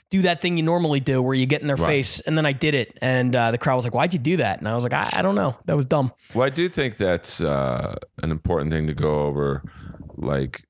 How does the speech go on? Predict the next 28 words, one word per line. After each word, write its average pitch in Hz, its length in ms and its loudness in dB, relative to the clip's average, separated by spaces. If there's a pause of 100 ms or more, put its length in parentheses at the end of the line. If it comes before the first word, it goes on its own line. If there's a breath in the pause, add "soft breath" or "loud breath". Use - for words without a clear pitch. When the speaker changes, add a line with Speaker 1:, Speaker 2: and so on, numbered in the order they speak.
Speaker 2:
uh, - 240 -6 (600)
I 85 100 0
was 98 200 -2
cognizant 87 760 0
of 76 120 -2
that, 80 260 2
and 73 120 -2
that's 85 120 -4
a - 60 -4
big 71 200 -2
word 73 260 0
for 69 100 -6
me 67 140 -2
to 67 60 -2
say. - 400 -2 (140)
Speaker 1:
<laughs> - 60 -10
You 170 260 2
nailed 160 280 0
it. - 20 0
Speaker 2:
Fuck, 73 240 -2
I, 73 280 0
I 90 40 0
did. 123 280 0
I 104 100 2
did 123 200 -2
nail 117 200 0
the 104 80 -2
pronunciation. 87 880 -2